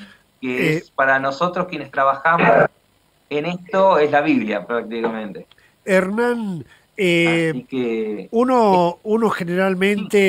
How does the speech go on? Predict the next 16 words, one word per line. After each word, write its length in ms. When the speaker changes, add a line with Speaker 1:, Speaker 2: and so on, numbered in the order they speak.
Speaker 1:
sí. 60
Speaker 2:
está 260
convencido 840
de 180
que 400
la 160
falta 420
de 100
información, 920
la 100
falta 360
de 120
conocimiento, 1160
también 680
genera 760
exclusión, 1120